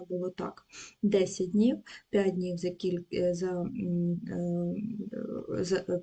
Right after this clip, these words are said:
п'ять, п'ять днів — це кількість днів, що буде виплачено фондом. І отут одразу у мене розділено було, скільки роботодавець, скільки фонд,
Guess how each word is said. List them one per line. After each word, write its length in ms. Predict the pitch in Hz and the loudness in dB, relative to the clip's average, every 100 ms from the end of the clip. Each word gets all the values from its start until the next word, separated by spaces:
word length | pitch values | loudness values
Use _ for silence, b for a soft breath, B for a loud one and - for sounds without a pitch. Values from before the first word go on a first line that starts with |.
| - | -2
п'ять, 260 | 185 180 - | 0 2 2
п'ять 160 | 185 | 2
днів — 160 | 208 262 | 2 2
це 120 | - | 0
кількість 360 | - 180 202 202 | -2 -2 -2 0
днів, 140 | 240 | 0
що 140 | - 175 | 0 -2
буде 220 | 196 180 | 0 2
виплачено 600 | 185 190 180 - 175 170 | 0 0 -4 -2 -2 -4
фондом. 440 | - 170 165 165 - B B B | -4 -2 -2 -2 -6 B B B
І 120 | 247 | 4
отут 340 | 202 202 214 | 4 4 0
одразу 440 | - 175 180 185 175 | 0 0 -2 0 -2
у 180 | 175 170 | 0 0
мене 260 | 175 175 | 0 0
розділено 640 | 170 165 196 208 202 175 165 | -2 -2 0 2 2 0 -2
було, 300 | 170 175 202 | -2 -2 -2
скільки 420 | 202 180 175 - | -2 -6 -6 -6
роботодавець, 760 | 170 - 175 175 170 226 214 202 | -6 -4 -6 -6 -2 0 0 -2
скільки 340 | - 180 - | -6 -6 -6
фонд, 280 | - 160 | -8 -8